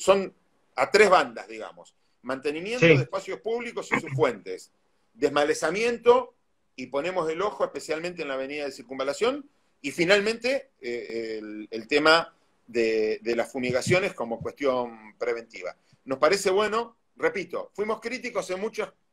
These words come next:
Speaker 1: eh, muchas cuestiones, eh, con el discurso de hoy del señor intendente, pero, eh, también, bueno, estamos expectantes porque se hicieron algunos anuncios, y algunos anuncios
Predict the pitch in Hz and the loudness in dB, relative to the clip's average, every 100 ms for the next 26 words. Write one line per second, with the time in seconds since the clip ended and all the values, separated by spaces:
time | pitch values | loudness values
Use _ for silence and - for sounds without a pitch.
0 | _ _ 127 127 143 190 185 - - 196 | _ _ -12 -10 -10 -8 -8 -8 -2 -2
1 | 208 208 - _ _ _ - 120 113 110 | 0 -6 -8 _ _ _ -4 -2 -2 -2
2 | 123 127 127 131 180 170 147 147 180 190 | -4 -4 -10 -6 -6 0 0 4 2 2
3 | 135 123 131 151 139 156 196 214 208 180 | -4 -6 -4 -4 -4 -4 -4 0 2 4
4 | 190 214 - _ - - 120 117 113 113 | 6 4 0 _ -18 -4 0 2 0 -2
5 | 131 139 180 196 196 _ - 180 214 - | -4 -2 -2 -4 -10 _ -6 -4 -4 -8
6 | - _ - 175 180 160 147 - - 196 | -20 _ -2 0 0 -2 -2 -2 0 2
7 | 202 202 214 214 _ _ _ _ 131 - | 0 0 -2 -2 _ _ _ _ -6 -4
8 | 123 147 - 220 220 175 170 190 196 190 | -10 -10 -4 -2 0 -2 -4 -4 -6 -4
9 | 214 262 294 208 170 175 269 285 - 208 | -4 -6 -4 0 0 0 0 -2 -2 -4
10 | 240 240 247 | -4 -2 -4